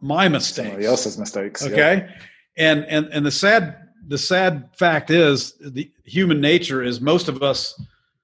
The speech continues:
Speaker 1: will nod our heads to that and say, "Yeah, that sounds good," but then we'll go need to make the mistakes ourselves anyway, <laughs> which is foolishness. Um,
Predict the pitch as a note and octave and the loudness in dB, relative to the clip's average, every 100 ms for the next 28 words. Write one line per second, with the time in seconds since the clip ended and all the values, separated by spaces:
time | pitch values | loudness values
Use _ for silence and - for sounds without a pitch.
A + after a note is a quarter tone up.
0 | _ - D3 C#3 - C#3 E3 D#3+ C#3+ D3+ | _ -2 0 0 -2 0 2 4 2 2
1 | D#3+ B2 C3 C3+ C3 A#2+ C#3 C3+ C#3+ C#3 | 0 -2 0 0 0 -4 0 2 2 2
2 | C#3+ D3+ - C#3 C#3 B2 B2+ B2 B2+ D3 | 2 0 -2 -2 -2 -2 -2 0 0 0
3 | D3 C#3 C#3+ C3 - _ - C#3 D3 C3 | 2 2 0 0 -8 _ -20 -2 0 0
4 | C3+ C#3 C#3 C3+ - C#3+ B2+ B2+ A#2+ C#3 | 2 0 0 -4 -2 -2 -2 -2 -4 -2
5 | B2 A#2 B2 A#2 G#2 F#2+ - F#3+ - C3 | -2 -2 -2 -2 -6 -12 -4 -2 -2 -6
6 | - - F#3 D3 A#2 A#2 G2 - - - | -8 0 2 2 -2 -8 -10 -14 -16 -20
7 | - - - _ - D3 C3+ C3+ | -20 -20 -20 _ 0 2 2 -2